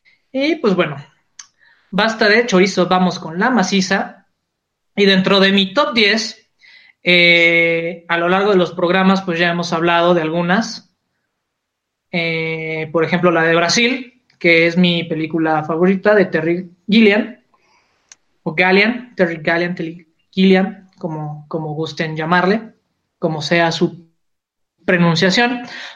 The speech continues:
Pero ahora les voy a hablar de una que está, creo que en el cinco o en el, en el seis, que es The Witch, ¿no? Este es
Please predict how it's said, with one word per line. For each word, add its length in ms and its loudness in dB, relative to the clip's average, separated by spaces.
Pero 300 2
ahora 320 2
les 120 2
voy 140 4
a 60 2
hablar 200 2
de 100 2
una 260 2
que 80 -10
está, 280 -4
creo 220 2
que 100 -2
en 80 -4
el 140 -8
cinco 600 2
o 100 6
en 120 0
el, 400 -10
en 140 -6
el 120 -6
seis, 560 -4
que 340 4
es 300 -4
The 180 0
Witch, 480 -4
¿no? 500 0
Este 680 2
es 520 -6